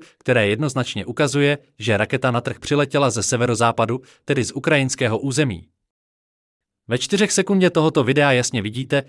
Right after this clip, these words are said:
že těsně před výbuchem lidé otáčejí hlavy směrem k přilétající raketě na severozápad, jak ukazuje tento rozbor německého novináře Juliana Rebce z deníku Bild.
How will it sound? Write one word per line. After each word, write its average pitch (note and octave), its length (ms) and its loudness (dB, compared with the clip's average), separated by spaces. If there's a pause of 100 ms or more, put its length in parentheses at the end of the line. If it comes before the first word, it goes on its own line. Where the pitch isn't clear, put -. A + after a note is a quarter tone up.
že B2 180 0
těsně G#3 300 0
před A#2+ 200 -4
výbuchem E3 400 -2
lidé C#3 260 0
otáčejí C3 540 0
hlavy C#3 220 -2
směrem C#3+ 400 -2
k - 60 -16
přilétající C#3+ 680 -2
raketě C3 360 -2
na G#2 100 -4
severozápad, A#2+ 800 -2
jak G2+ 220 -6
ukazuje C#3+ 420 0
tento A#2+ 260 -2
rozbor A#2+ 340 -2
německého B2 500 -2
novináře B2+ 500 0
Juliana B2+ 420 2
Rebce B2 380 -2
z - 60 -4
deníku A#2+ 360 -2
Bild. F2+ 320 -8